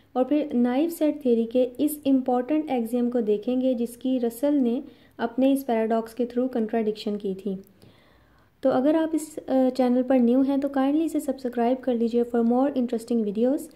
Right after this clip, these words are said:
and let's start the video। पैराडॉक्स एक ग्रीक वर्ड पैराडॉक्सन से लिया गया है, जिसके मायने हैं contrary to expectations।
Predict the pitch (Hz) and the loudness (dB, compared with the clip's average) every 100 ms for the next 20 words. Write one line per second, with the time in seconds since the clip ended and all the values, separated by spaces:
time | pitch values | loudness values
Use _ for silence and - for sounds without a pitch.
0 | - _ - 240 269 285 - 220 208 240 | -20 _ -4 0 0 -2 -4 -4 -2 -2
1 | 226 202 190 190 190 _ _ _ _ _ | -2 -2 -2 -6 -8 _ _ _ _ _
2 | _ _ _ _ _ _ _ _ _ _ | _ _ _ _ _ _ _ _ _ _
3 | _ _ _ _ _ _ _ _ _ _ | _ _ _ _ _ _ _ _ _ _
4 | _ _ _ _ 254 277 302 311 311 311 | _ _ _ _ 0 2 2 0 0 -4
5 | - 269 226 240 302 311 247 233 247 - | -4 -2 0 2 2 0 0 2 0 -4
6 | 240 233 220 220 214 277 277 277 214 208 | -2 0 0 -2 -2 -2 0 0 0 -2
7 | 208 240 247 277 302 - - - 233 240 | -2 -4 -2 -4 -6 -14 -14 -6 -4 0
8 | 269 240 220 226 254 269 269 247 240 233 | 0 2 0 0 2 0 0 -2 0 2
9 | 220 233 269 277 233 - 240 240 208 190 | 2 2 -2 -4 -6 -6 -8 -6 -6 -6
10 | - 185 | -8 -8